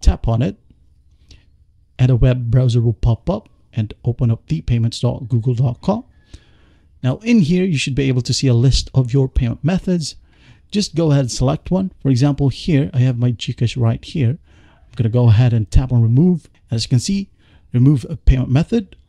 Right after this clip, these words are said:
Removing it means you won't be able to use this payment method for other Google products and services without adding it again. All right,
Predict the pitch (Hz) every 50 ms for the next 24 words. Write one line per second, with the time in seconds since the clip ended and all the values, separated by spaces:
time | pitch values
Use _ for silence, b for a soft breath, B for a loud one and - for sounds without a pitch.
0 | _ _ _ - 123 139 175 214 214 170 156 151 143 143 143 147 127 139 151 143
1 | 139 127 - - 131 131 139 131 131 120 120 117 120 117 123 120 - 123 120 117
2 | 117 113 - 120 107 - - - 117 110 113 120 120 127 123 - 131 120 - _
3 | - 127 127 - - 135 113 117 117 113 110 123 117 120 120 - - 185 202 180
4 | 165 - - - 131 - - 135 120 113 - 131 117 - 120 117 127 120 117 113
5 | 117 120 - - _ _ _ - 107 107 101 101 110 120 117 - 107 110 - 180
6 | 175 151 117 - _ b b b b b b b b b 139 151 156 160 170 196
7 | 208